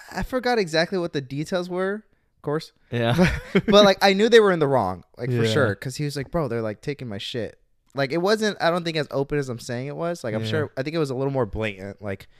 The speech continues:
Speaker 1: either
Speaker 2: Yeah.
Speaker 1: they asked to borrow and they kept it, or they, you know, something like that, where they just grabbed
Speaker 2: Yeah.
Speaker 1: the stuff.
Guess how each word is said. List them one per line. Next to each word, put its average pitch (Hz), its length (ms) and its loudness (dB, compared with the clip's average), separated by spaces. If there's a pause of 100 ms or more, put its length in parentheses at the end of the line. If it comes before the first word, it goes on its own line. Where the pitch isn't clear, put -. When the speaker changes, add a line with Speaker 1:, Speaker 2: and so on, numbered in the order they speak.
(300)
Speaker 1:
either 143 180 0
Speaker 2:
Yeah. 147 40 2
Speaker 1:
they 139 120 2
asked 156 260 0
to 160 60 -2
borrow 135 260 2
and 139 100 -2
they 139 60 -2
kept 139 240 -4
it, 147 100 -2
or 127 100 0
they, 123 160 -4
you 170 80 -6
know, 165 60 -2
something 160 300 -4
like 113 140 -4
that, 101 120 -4
where 110 100 -2
they 131 80 0
just 131 160 -8
grabbed 113 320 0
Speaker 2:
Yeah. 98 40 -8
Speaker 1:
the 92 60 -10
stuff. - 360 -12